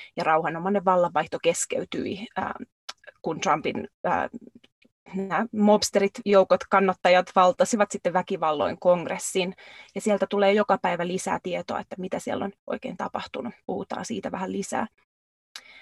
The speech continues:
Ja sit tosiaan, kun tää virkasyyte oli siellä kongressissa äänestettävänä, niin tota, odotetusti demokraatit äänestivät virkasyytteen puolesta. Ja ehkä hieman yllätyksenä kymmenen republikaania äänestivät puolesta myös.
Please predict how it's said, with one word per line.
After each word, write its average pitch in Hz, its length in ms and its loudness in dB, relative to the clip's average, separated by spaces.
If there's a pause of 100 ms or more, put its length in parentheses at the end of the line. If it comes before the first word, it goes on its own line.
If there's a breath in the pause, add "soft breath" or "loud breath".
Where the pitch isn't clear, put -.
(280 loud breath)
Ja 226 100 4
sit 269 200 2
tosiaan, 240 340 4
kun 202 120 -4
tää 214 140 2
virkasyyte 208 600 4
oli 185 120 2
siellä 180 220 -6 (200)
kongressissa 220 580 2
äänestettävänä, 202 920 0 (220)
niin 185 240 -2
tota, 180 360 -6
odotetusti 208 640 -2
demokraatit 190 640 -2
äänestivät 180 640 -6
virkasyytteen 190 760 -6
puolesta. 247 560 2 (720)
Ja 190 80 4
ehkä 202 180 0
hieman 214 340 4
yllätyksenä 180 800 -2 (100)
kymmenen 208 440 2
republikaania 190 840 -4 (100)
äänestivät - 640 -8
puolesta 113 460 -2
myös. 254 420 2